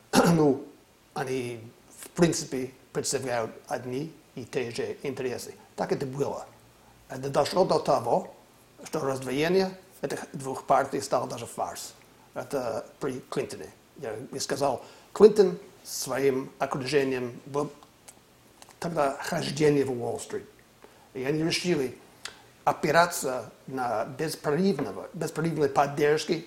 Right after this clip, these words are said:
стороны нижних слоев, потому что им никуда деться. Республиканцы явно уже представляют интересы богачей. Окей. После того, как, после того, как они ходили в Уолл-стрит, они не представляли экономические интересы народа.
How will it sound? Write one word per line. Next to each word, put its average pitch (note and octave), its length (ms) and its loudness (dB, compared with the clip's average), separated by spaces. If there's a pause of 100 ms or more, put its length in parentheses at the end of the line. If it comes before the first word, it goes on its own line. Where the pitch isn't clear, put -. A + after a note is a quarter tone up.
стороны C3 420 -2 (140)
нижних C#3+ 400 -6
слоев, E3 400 0
потому C#3+ 300 -2
что C#3 120 -4
им C3 380 -6
никуда C#3+ 340 -6
деться. C3 460 -8 (260)
Республиканцы D3 640 -4 (140)
явно B2+ 540 0
уже B2+ 220 -10
представляют C3 520 -8
интересы A#2+ 480 -8
богачей. - 500 -10 (540)
Окей. - 220 -10 (440)
После F3 220 -4
того, D3 160 4
как, C#3 300 0 (260)
после A#2 200 -8
того, A2 160 -6
как - 300 -12
они G#2 280 -10
ходили D3 440 4
в C#3+ 80 -2
Уолл-стрит, F3 520 4 (540)
они B2+ 140 -6
не C#3 120 -4
представляли D3 640 2
экономические C3+ 500 -6
интересы B2 520 -4
народа. C3 480 -4